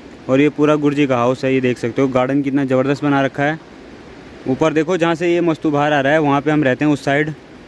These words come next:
उधर room देख लिए होंगे, और ये ऊपर देखो, ऊपर तक है इसमें।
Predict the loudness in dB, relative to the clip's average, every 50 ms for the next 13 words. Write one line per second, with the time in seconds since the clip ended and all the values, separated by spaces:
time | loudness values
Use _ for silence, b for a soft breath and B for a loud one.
0 | -20 -20 -10 -4 0 0 2 2 2 2 2 2 4 4 2 2 2 2 2 4
1 | 4 4 4 4 4 4 4 4 4 4 4 2 2 0 0 0 0 0 -2 -2
2 | -4 -6 -6 -8 -14 -20 -20 -20 -20 -20 -20 -20 -20 -20 -20 -20 -20 -16 -4 2
3 | 2 2 4 2 0 2 0 0 0 0 -2 -2 -2 -2 -2 -2 -4